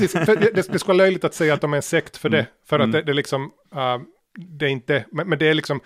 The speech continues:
Speaker 1: det som uppenbart pågår där är att man har en grupp som människor som, som stöder varandra i sin övertygelse,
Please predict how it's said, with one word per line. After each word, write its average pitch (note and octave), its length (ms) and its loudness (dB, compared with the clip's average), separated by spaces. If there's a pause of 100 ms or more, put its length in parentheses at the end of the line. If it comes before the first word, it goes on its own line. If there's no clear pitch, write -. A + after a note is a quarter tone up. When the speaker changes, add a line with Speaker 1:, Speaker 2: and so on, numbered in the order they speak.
(100)
Speaker 1:
det D3+ 100 -2
som D#3+ 140 -2
uppenbart D3 420 0
pågår D#3 340 2
där C3+ 180 2
är C3+ 60 0
att A#2+ 100 -8
man C#3+ 120 -2
har C3+ 220 0
en D#3+ 120 0
grupp D#3 420 -4 (220)
som E3+ 360 -4
människor D3+ 360 -4
som, C#3 200 -4 (180)
som D3 140 -6
stöder E3 340 2
varandra C#3+ 400 0
i C3+ 40 0
sin C#3+ 160 -8
övertygelse, C3 840 -4